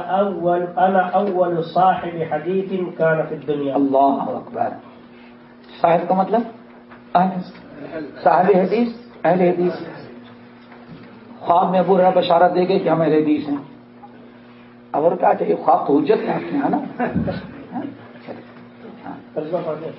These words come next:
Speaker 2: ہاں،
Speaker 1: جن دنوں میں سجستان میں ابو ہریرہ رضی اللہ عنہ کی حدیثیں تصنیف کر رہا تھا،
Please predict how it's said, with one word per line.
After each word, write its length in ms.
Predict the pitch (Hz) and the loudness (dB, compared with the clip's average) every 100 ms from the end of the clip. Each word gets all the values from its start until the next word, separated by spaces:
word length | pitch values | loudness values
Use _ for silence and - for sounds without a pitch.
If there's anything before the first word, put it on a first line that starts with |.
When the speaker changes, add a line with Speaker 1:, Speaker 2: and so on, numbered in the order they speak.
| - - - - - | -18 -20 -20 -16 -2
Speaker 2:
ہاں، 260 | - - 202 | -2 0 -2
Speaker 1:
جن 180 | 220 | 2
دنوں 240 | 214 214 208 | 2 4 4
میں 140 | 196 185 | 2 2
سجستان 560 | 185 170 - 180 196 196 | -2 -4 0 2 2 2
میں 100 | 185 | 2
ابو 280 | 175 170 175 | 2 2 2
ہریرہ 300 | 180 202 180 | 2 2 0
رضی 140 | 175 | 0
اللہ 200 | 170 170 | -2 0
عنہ 560 | 170 170 156 160 170 196 190 | 2 2 2 0 -2 -4 -4
کی 80 | 160 | -4
حدیثیں 400 | 156 160 147 190 165 | -4 -6 -4 -4 -4
تصنیف 440 | 160 170 196 196 | -6 -4 -4 -2
کر 120 | 175 | -2
رہا 180 | 156 156 | 0 0
تھا، 260 | 156 160 | 0 -2